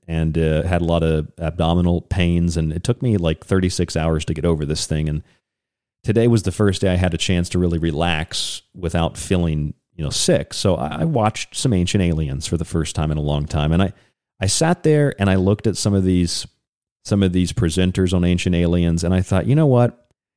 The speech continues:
It's like, I like Linda Moulton Howe, and she's one of the few people I haven't interviewed, and I'd like to interview her at some, at some point." And I watched her and I thought, you know, I, I,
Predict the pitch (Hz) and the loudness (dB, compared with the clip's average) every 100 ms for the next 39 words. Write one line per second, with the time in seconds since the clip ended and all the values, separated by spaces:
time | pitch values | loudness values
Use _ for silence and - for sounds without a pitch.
0 | _ - 107 127 113 104 - _ _ _ | _ -6 -2 2 4 2 -4 _ _ _
1 | _ _ _ _ _ _ _ _ _ _ | _ _ _ _ _ _ _ _ _ _
2 | _ _ 127 165 147 113 117 - _ - | _ _ 0 2 4 4 2 0 _ -20
3 | - _ _ _ _ - 107 110 95 95 | -20 _ _ _ _ -2 2 4 4 2
4 | 80 87 87 71 85 - _ _ _ _ | 0 -2 -2 -2 -4 -12 _ _ _ _
5 | _ _ _ - 92 101 98 95 87 123 | _ _ _ -4 2 4 4 2 2 0
6 | 120 127 110 113 113 123 110 98 95 95 | 2 2 2 0 2 2 2 2 2 2
7 | 92 90 80 78 71 82 87 90 - 85 | 2 0 0 -2 -2 0 0 -2 -2 -2
8 | 80 80 78 78 - 80 71 82 - 76 | 0 -2 0 -2 -2 -6 -4 -6 -2 -4
9 | 73 80 78 - _ _ _ _ - 92 | -2 -2 -4 -8 _ _ _ _ -4 0
10 | 92 92 87 92 92 95 127 - 104 95 | 2 0 0 0 2 2 0 -2 0 2
11 | 92 92 101 92 - 101 92 - - - | 0 0 0 0 0 0 0 -2 -12 -14
12 | - - - 135 | -14 -12 -4 -4